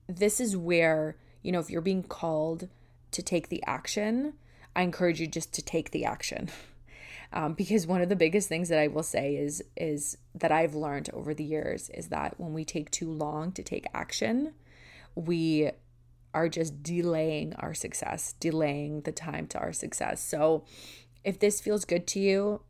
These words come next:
uh, like I said, go ahead and apply. And, um, I would love to hear from you. I have a couple of discovery calls actually this week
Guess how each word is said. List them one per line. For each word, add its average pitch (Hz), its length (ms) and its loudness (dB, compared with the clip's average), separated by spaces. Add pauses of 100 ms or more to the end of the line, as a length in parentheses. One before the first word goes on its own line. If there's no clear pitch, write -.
(120)
uh, 185 140 -2
like 180 220 -2
I - 20 -4
said, 165 240 -4
go 156 160 2
ahead 156 440 -4
and 156 380 -6 (280)
apply. 180 640 0 (100)
And, 156 480 -6
um, - 460 -4 (280)
I 170 60 -6
would 160 180 -8
love 160 180 -6
to - 100 -8
hear 185 160 -4
from 185 180 -6
you. 160 100 -4
I 156 60 -4
have 165 160 -6
a 160 60 -2
couple - 260 -6
of 165 80 -6
discovery - 440 -8
calls - 260 -2
actually - 300 -8
this - 220 -10
week 226 280 0